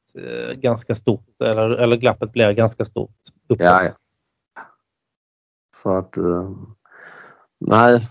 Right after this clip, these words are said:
Speaker 2: det är bara till att, att ta hem de tre poängen på söndag och, eh, gör det, gör det med stil.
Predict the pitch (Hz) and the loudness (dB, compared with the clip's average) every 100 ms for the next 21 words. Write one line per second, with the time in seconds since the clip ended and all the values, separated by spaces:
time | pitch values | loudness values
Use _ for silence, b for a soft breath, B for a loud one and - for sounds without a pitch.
0 | - 113 113 123 117 117 98 98 98 98 | 0 4 6 4 4 2 4 4 4 4
1 | 104 104 87 92 95 98 95 95 _ _ | 4 2 2 4 4 2 0 -8 _ _
2 | _ _ _ _ _ _ _ _ - 151 | _ _ _ _ _ _ _ _ 2 4
3 | 151 120 135 123 147 120 123 127 110 104 | 6 4 4 4 4 2 4 4 4 2
4 | 95 101 120 104 95 95 98 101 98 95 | -2 0 2 4 2 2 2 2 0 -2
5 | 92 _ _ _ _ _ _ _ _ _ | -10 _ _ _ _ _ _ _ _ _
6 | _ - 95 95 90 92 95 _ _ _ | _ -4 -2 -2 -4 -8 -14 _ _ _
7 | _ - 123 123 107 104 101 98 95 - | _ 2 6 6 6 6 6 4 -2 -14
8 | _ _ _ _ _ _ _ _ _ _ | _ _ _ _ _ _ _ _ _ _
9 | _ _ _ _ _ _ 117 139 107 101 | _ _ _ _ _ _ 6 6 6 4
10 | 101 - 123 98 87 | 2 4 4 4 4